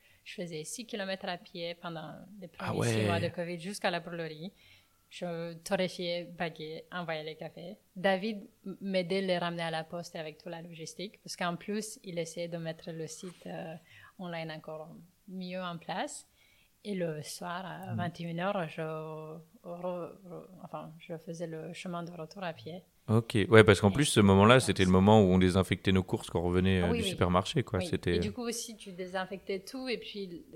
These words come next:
Speaker 1: comme tu travailles non-stop, le soir, tu voulais voir ce que les gens racontent, donc, euh, je dormais pas, parce que <laughs> je récupérais la, la, la nuit sur les nouvelles. Oui, c'était un peu stressant. Et puis aussi, Salvador, que tu viens de rencontrer,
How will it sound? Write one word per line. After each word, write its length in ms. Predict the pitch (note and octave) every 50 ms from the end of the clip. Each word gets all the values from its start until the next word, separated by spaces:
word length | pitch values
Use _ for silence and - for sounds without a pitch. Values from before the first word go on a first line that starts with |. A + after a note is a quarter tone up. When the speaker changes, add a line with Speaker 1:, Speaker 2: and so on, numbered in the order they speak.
| F3+ -
Speaker 1:
comme 240 | - F#3+ F#3 F3+
tu 140 | E3 - G3
travailles 360 | - F3 F3 E3+ E3+ E3+ E3+
non-stop, 440 | E3+ E3+ E3+ E3 E3 - G3 F#3 F3
le 80 | D#3+ D#3+
soir, 180 | - F3 E3 E3
tu 120 | - F3+
voulais 840 | E3 E3 D#3 D3+ D3+ D#3 D3+ D#3 D3+ - - D#3+ D#3+ D3+ D3+ D3+ D3 D3+ D3+
voir 220 | - D#3 D3+ D3+ D#3
ce 60 | -
que 80 | - -
les 120 | D#3+ D#3
gens 140 | D#3 D#3 D3+
racontent, 440 | D#3 D#3 D#3 D#3 - F#3+ F#3 F#3 F#3+
donc, 240 | F3 D#3+ D#3+ D#3 -
euh, 160 | D3+ D3+ D3+ D#3
je 120 | D3 -
dormais 340 | - F3 D#3+ D#3+ E3 E3 D#3+
pas, 180 | E3 E3+ F3 F3+
parce 180 | - - - -
que 100 | - -
<laughs> 960 | E3+ F#3 C4 A#3+ B3 B3 A3+ A#3 C4+ B3 A#3+ A3+ - C#3 - - - A3 - -
je 40 |
récupérais 500 | G#3 F3+ F3+ - - F#3 - - F3 F#3 F#3
la, 280 | F3+ E3+ E3 D#3+ D#3 - F3+ F3
la, 220 | E3+ D#3+ D#3+ D#3 D#3+
la 180 | D#3+ D#3+ D#3+
nuit 200 | E3 E3+ F3 F#3 F#3
sur 180 | - - E3+ D#3+
les 160 | E3 D#3 D#3+ D#3+
nouvelles. 340 | E3 E3 D#3+ E3 F3 G#3 G#3 - - - - - _
Oui, 80 | E4 E4
c'était 120 | - D4
un 80 | B3+ A3
peu 100 | - E4+
stressant. 460 | - - C#4 C4 A3+ - A3+ G#3+ B3 C4 C#4 - _ _ _ _ - - _ _ -
Et 60 | A#3
puis 140 | A#3 B3 A#3+
aussi, 420 | A3 A#3 A#3 - - A#3 A#3 A#3+ A3
Salvador, 400 | A3 G#3+ F#3+ F3+ F3+ F3+ F#3 F#3
que 80 | -
tu 140 | F#3+ - G3
viens 140 | F3+ F3+ F3
de 80 | F3 F3
rencontrer, 800 | E3+ E3+ F3+ E3+ - F#3 F3 E3+ F3+ G3+ G3+ G3 F#3 F#3 F#3+ G3+